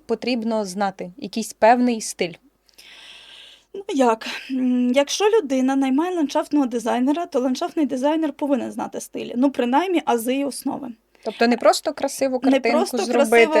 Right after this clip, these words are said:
Speaker 2: картинку,
Speaker 1: а конкретний
Speaker 2: так.
Speaker 1: стиль.
Speaker 2: Е, ну, в нас, в принципі, є такі люди, які хочуть конкретний стиль.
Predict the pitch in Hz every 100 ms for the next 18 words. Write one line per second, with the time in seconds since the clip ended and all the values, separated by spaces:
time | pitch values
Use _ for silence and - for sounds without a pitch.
0 | - 214 214 202 294 220 240 233 220 220
1 | - 185 180 - - 240 262 370 539 392
2 | 359 440 466 539 - 392 359 294 277 226
3 | 247 233 220 233 240 247 403 285 - 240
4 | 247 226 202 226 220 440 320 - 294 277
5 | 262 330 453 - 233 240 233 262 254 -
6 | - 175